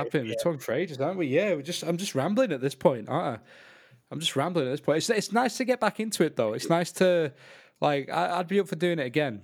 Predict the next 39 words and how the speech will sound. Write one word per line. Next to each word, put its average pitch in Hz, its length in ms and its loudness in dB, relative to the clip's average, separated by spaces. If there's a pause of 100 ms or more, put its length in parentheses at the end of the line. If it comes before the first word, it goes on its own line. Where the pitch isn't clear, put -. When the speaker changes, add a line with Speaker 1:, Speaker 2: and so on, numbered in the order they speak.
Speaker 1:
It's 135 160 -2
nice 156 160 2
to - 80 -2
get 135 120 2
back 131 220 -2
into 131 240 -2
it. 104 60 4
I - 20 4
mean, 110 140 2
obviously, 135 340 2
there's 120 220 -2
a, 110 220 0
there's 101 140 -6
probably 151 200 2
a 131 40 0
lot 127 180 -2
to 101 80 0
improve 123 300 0
on. 95 260 -4
<laughs> 110 60 -14 (1600)
There's 240 280 -8
probably 165 200 0
a 151 40 -2
lot 151 160 -2
to - 80 0
improve 135 300 0
on 120 100 -2
from 107 140 -6
my 104 160 -2
end. 104 200 -10 (520)
<laughs> 190 100 12 (840)
Like, 117 200 0
less 135 260 0
rambling 135 300 2
Speaker 2:
I 120 60 2
think 120 40 -2
Speaker 1:
about 113 100 -2
Speaker 2:
it's - 80 -8
been 104 140 2